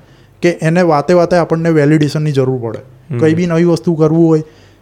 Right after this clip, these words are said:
Speaker 1: એટલે પૂછવાની લોકોને કે મારે હું શું કરવું જોઈએ. કોઈ ક્લેરિટી જ નહીં,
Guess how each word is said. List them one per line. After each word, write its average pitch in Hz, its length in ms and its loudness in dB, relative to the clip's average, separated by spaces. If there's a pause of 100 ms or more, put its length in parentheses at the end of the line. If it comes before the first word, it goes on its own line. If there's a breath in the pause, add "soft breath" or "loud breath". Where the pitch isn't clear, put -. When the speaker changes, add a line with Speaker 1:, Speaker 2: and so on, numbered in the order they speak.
(880 soft breath)
Speaker 1:
એટલે 147 140 2
પૂછવાની 147 480 -2
લોકોને 120 380 -2 (300 soft breath)
કે 143 80 -4
મારે 143 220 2
હું 143 160 2
શું 143 160 2
કરવું 120 260 -2
જોઈએ. 107 260 -4 (360)
કોઈ 220 140 0
ક્લેરિટી 208 480 0
જ 196 60 -2
નહીં, 120 320 -4